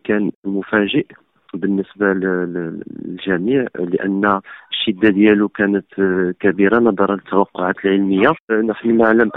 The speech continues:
أن، أن ال-، أن الزلازل أو أن المنطقة نشطة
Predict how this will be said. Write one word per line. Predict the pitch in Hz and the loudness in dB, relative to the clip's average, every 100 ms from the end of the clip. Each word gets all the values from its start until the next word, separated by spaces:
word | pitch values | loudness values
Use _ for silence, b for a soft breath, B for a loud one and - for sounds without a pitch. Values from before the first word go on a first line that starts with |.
| 110 | 0
أن، | 117 117 107 101 _ _ - | 2 2 2 -4 _ _ 0
أن | 113 117 | 2 4
ال-، | 117 110 107 104 101 104 98 98 98 95 - - - - | 4 4 4 4 4 6 6 4 4 0 -2 -8 -8 -2
أن | 107 | 2
الزلازل | 107 95 110 107 110 - | 2 2 2 4 4 2
أو | 98 | 4
أن | 104 98 104 107 | 4 2 0 0
المنطقة | 104 101 117 - 113 - 110 | 0 2 2 0 -2 0 -2
نشطة | 110 104 110 - 104 | 0 -2 -2 0 0